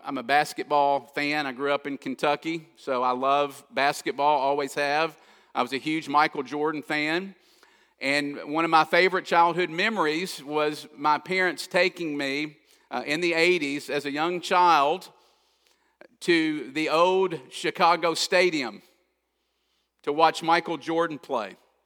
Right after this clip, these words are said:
And you know, recently there's been a documentary about his career,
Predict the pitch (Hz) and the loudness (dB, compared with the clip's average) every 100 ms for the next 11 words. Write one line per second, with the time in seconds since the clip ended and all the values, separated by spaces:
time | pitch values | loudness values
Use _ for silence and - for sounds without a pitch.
0 | _ _ _ _ _ _ _ _ _ - | _ _ _ _ _ _ _ _ _ -6
1 | 143 143 143 104 127 147 151 160 156 147 | -4 -2 -6 -10 -10 -6 0 0 0 0
2 | 165 160 143 143 143 139 151 135 151 156 | -2 -4 -4 -2 -2 -4 -6 0 2 2
3 | - 139 160 165 143 135 127 139 139 - | -2 -4 -2 -2 -2 -2 -2 0 0 0
4 | - 147 135 - - - 135 160 160 143 | -4 -2 -2 -4 -12 -8 -4 0 2 2
5 | 156 | 0